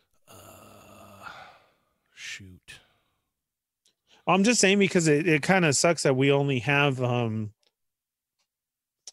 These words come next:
Speaker 2: uh, Chun-Li, you
Speaker 1: And
Speaker 2: know, as far,
Speaker 1: Cammy.
Speaker 2: as far, oh, no, wait. They did Cammy?
Speaker 1: Yeah.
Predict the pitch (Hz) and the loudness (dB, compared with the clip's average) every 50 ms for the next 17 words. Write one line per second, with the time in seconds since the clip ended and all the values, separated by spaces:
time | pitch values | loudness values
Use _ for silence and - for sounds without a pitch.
0 | _ _ - 127 123 123 120 113 113 113 117 - - - 180 151 135 127 139 151 | _ _ -2 0 0 2 2 0 -2 -4 -6 -4 -2 0 0 0 2 2 2 2
1 | 147 123 117 120 - _ _ _ _ _ _ _ _ _ _ _ _ _ _ _ | 2 0 -2 -4 -8 _ _ _ _ _ _ _ _ _ _ _ _ _ _ _
2 | _ _ _ _ _ _ _ _ _ _ _ _ _ _ _ _ _ _ - 151 | _ _ _ _ _ _ _ _ _ _ _ _ _ _ _ _ _ _ 0 2
3 | 143 139 135 131 127 127 127 160 156 156 156 139 - _ _ _ _ _ _ _ | 2 4 4 4 4 2 2 0 0 0 -2 -2 -4 _ _ _ _ _ _ _
4 | _ _ - - 135 131 127 117 - - 135 131 135 - 117 139 143 147 147 135 | _ _ -6 -2 0 0 0 0 -2 -2 -2 -2 -2 -2 -6 -6 -4 -4 -4 -4
5 | 127 127 123 117 113 110 117 - _ _ _ - 151 156 160 135 117 - _ _ | -4 -4 -4 -4 -4 -6 -6 -8 _ _ _ 0 2 2 2 2 0 -6 _ _
6 | _ _ _ _ _ _ _ _ _ - 139 139 156 196 214 - 254 254 285 349 | _ _ _ _ _ _ _ _ _ -2 0 2 2 0 0 2 2 2 2 2
7 | 370 - _ _ _ _ _ _ _ _ _ _ - - 175 180 | -2 -4 _ _ _ _ _ _ _ _ _ _ -10 -8 -8 -8